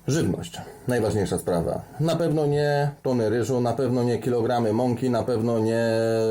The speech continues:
paczki drożdży, które tam ludzie pokupili i teraz mają z tym bardzo wielki problem. Słuchajcie, chciałbym wam polecić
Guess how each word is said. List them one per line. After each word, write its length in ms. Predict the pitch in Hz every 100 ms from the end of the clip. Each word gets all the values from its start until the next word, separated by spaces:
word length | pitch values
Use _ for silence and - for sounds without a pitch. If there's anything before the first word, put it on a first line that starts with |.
| 113 110 104
paczki 420 | 120 117 - 120
drożdży, 480 | 107 123 123 101 95
które 320 | 87 101 98
tam 160 | 98 104
ludzie 200 | 107 104
pokupili 440 | 101 107 117 123
i 60 | 113
teraz 200 | 110 101
mają 280 | 110 107 101
z 60 |
tym 120 | - 101
bardzo 260 | 95 101
wielki 240 | 98 90 -
problem. 320 | 101 85 82 - - - - -
Słuchajcie, 360 | 156 151 139 104
chciałbym 400 | - 202 185 185
wam 140 | 170 165
polecić 580 | 156 127 - 131 -